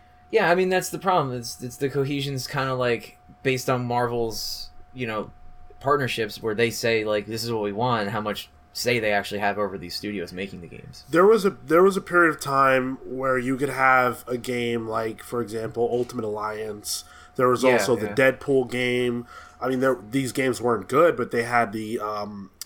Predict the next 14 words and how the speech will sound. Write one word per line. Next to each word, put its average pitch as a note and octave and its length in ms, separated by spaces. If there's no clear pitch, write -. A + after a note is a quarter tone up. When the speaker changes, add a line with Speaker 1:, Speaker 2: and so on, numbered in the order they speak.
Speaker 2:
the A2+ 160
Iron C#3 360
Man B2+ 260
game, A#2+ 600
and A#2 120
I A2+ 60
think C3 200
there B2+ 100
was A2+ 140
also A#2 300
a - 20
Captain A2+ 320
America A#2 380
game. A2+ 440